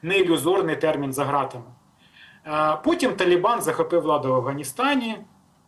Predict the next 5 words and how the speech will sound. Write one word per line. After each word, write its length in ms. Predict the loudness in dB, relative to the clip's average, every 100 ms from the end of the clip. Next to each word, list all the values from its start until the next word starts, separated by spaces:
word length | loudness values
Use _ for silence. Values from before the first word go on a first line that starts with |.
| -6
Росія 400 | -2 -2 0 0
встановила 540 | 0 0 2 2 2
з 60 | 0
ними 260 | -2 -2 -2
відносини, 840 | -2 2 2 0 -4 -6 -6